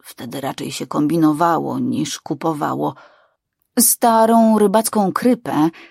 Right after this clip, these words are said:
chętnie i często wypływali ze znalezionymi we własnej piwnicy wędkami polować na wielkie leszcze, sandacze, a nawet węgorze.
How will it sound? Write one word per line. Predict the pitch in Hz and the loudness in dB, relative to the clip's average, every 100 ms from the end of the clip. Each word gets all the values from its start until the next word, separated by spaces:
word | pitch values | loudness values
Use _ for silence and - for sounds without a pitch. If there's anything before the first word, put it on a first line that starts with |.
| _ _ _ _ _ _ - | _ _ _ _ _ _ 0
chętnie | 311 339 381 320 | 2 2 2 2
i | 233 | 4
często | 269 285 - 254 | 4 2 2 0
wypływali | 226 220 214 196 196 214 202 | 0 0 0 0 0 -2 -2
ze | 180 180 | -2 0
znalezionymi | 160 160 156 151 151 165 156 139 | 2 2 2 2 4 4 2 0
we | 147 | -2
własnej | 147 143 151 | -4 -2 -2
piwnicy | 139 151 160 151 147 | -2 0 0 0 -4
wędkami | 131 135 - 156 139 151 | -6 -6 -4 0 2 0
polować | 135 170 156 165 151 143 - - | -2 -4 -2 0 -2 -6 -10 -12
na | 143 - 127 | -12 -12 -10
wielkie | 143 143 156 156 | -8 -8 -6 -6
leszcze, | 147 180 - - 202 - - _ _ | -4 -4 -6 -10 -12 -12 -20 _ _
sandacze, | - 180 156 247 - - - - _ _ _ _ _ - | -6 -2 -2 -4 -10 -12 -14 -14 _ _ _ _ _ -4
a | 247 | -2
nawet | 262 147 123 135 | -2 -4 -10 -4
węgorze. | 143 151 - - | 0 0 -2 -12